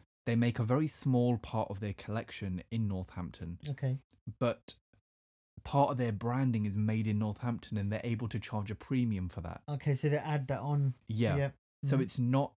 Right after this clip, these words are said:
Speaker 1: very honest, not very transparent.
Speaker 2: Yeah.
Speaker 1: You know, listen, companies do what they wanna do, whatever.
Speaker 2: Mm-hmm.
Speaker 1: But it's important that the consumer understands what they're paying for.
Speaker 2: Yeah.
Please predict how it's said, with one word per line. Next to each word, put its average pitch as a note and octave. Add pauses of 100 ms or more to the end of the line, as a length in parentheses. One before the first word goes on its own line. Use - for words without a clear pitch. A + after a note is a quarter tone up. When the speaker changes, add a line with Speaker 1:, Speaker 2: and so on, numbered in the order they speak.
(220)
Speaker 1:
very A2 (300)
honest, A#2
not A#2+
very G#2+
transparent. F2+
Speaker 2:
Yeah. C3+ (380)
Speaker 1:
You D3
know, C#3+
listen, G#2+
companies D3
do B2+
what A#2
they A2
wanna G2
do, F2+
whatever. F#2 (120)
Speaker 2:
Mm-hmm. C3+ (600)
Speaker 1:
But -
it's A2+
important C3
that -
the G#2+
consumer G#2
understands G2
what -
they're F#2+
paying B2+
for. E2
Speaker 2:
Yeah. E3